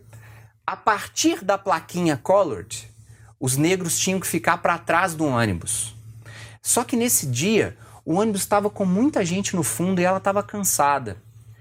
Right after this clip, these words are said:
Ela tava sentada onde o Obama tá sentado ali, exatamente naquele mesmo lugar. Entraram três brancos e o motorista gritou da cadeira dele: "Por favor, senhora,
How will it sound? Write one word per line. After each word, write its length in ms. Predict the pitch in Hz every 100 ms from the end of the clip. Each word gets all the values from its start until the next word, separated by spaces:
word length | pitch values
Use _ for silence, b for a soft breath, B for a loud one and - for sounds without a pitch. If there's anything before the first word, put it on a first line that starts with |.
| b 143
Ela 160 | 156
tava 220 | 180 175
sentada 520 | 175 165 151 175 170 170
onde 220 | 190 180
o 60 |
Obama 360 | 170 147 180 226
tá 140 | 214
sentado 400 | 190 175 160 160
ali, 160 | 120 104
exatamente 720 | 139 147 165 226 - 170 180 180
naquele 260 | 165 160
mesmo 360 | 156 180 180 180
lugar. 520 | 156 110 92 - - - - - - _ B B B B
Entraram 480 | 185 196 214 240 214
três 600 | - 226 302 - - -
brancos 880 | 127 160 170 151 - - - - - - B B B B
e 80 | 196
o 40 | 220
motorista 560 | 220 226 208 208 220
gritou 600 | 202 220 - - 170 170 - - - -
da 140 | 123 135
cadeira 400 | 123 123 123 107
dele: 440 | 110 117 104 - - B B B B B _
"Por 160 | 214 208
favor, 520 | 226 196 160 214 190
senhora, 840 | - 196 160 156 151 120 - -